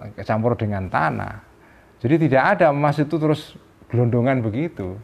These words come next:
Itulah prinsip orang yang berakal. Jadi dia ngerti, oh mana yang tanah, mana yang emas dipisahkan. Jadi dia, dia bahkan berani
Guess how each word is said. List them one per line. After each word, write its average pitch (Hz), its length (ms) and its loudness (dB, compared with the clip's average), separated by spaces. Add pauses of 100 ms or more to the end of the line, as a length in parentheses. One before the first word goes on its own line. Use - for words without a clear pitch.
(440)
Itulah 190 320 2
prinsip 170 340 4
orang 175 220 4
yang 139 80 0
berakal. 139 340 2
Jadi 170 300 2
dia 214 100 4
ngerti, 220 380 4 (340)
oh 131 160 6
mana 117 300 4
yang 110 180 4
tanah, 110 320 -2
mana 104 220 0
yang 101 180 -4
emas 95 320 -6
dipisahkan. 87 640 -10 (580)
Jadi 120 160 0
dia, 170 140 6 (300)
dia 185 240 6
bahkan 190 440 2
berani 139 600 4